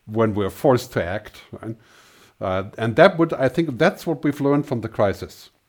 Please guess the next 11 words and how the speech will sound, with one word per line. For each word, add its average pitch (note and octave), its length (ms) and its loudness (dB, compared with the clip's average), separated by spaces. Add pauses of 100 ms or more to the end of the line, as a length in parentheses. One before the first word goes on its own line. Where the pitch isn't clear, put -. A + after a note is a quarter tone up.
(400)
So A#2 160 -4
we B2 200 2
have E3+ 160 0
learned D3 340 4
that G#2 160 0
it G2 140 -8
pays C#3 320 0
off A2+ 400 2 (220)
to G#2+ 100 -6
be G2+ 120 -2
prepared. F2+ 540 -10